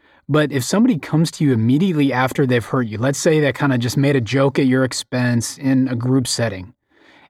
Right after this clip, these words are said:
and then either immediately after or maybe even with people around, they say something like, "Oh gosh, you know what? I'm so sorry. I shouldn't have said that. Will you forgive me?"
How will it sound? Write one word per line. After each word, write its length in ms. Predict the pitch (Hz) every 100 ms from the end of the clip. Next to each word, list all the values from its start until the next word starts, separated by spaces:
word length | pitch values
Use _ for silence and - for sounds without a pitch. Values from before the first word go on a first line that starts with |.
| -
and 480 | 151 139 135 123 117
then 200 | 147 147
either 340 | 135 127 123
immediately 600 | 117 131 147 151 127 127
after 420 | 117 120 - 123
or 60 | 117
maybe 260 | 120 165 175
even 320 | 131 131 127
with 180 | 117 -
people 340 | 156 139 120
around, 520 | 113 127 127 107 104
they 140 | 101 113
say 220 | - 127
something 340 | - 131 127
like, 220 | 117 110 -
"Oh 180 | 135 120
gosh, 260 | 117 110
you 60 | 147
know 80 | 131
what? 100 | 127
I'm 100 | 131
so 160 | 131
sorry. 340 | 107 120 107 113
I 60 |
shouldn't 240 | 117 160 127
have 60 |
said 160 | - 117
that. 160 | 117 117
Will 80 |
you 100 | 135
forgive 300 | 147 127 113
me?" 180 | 101 101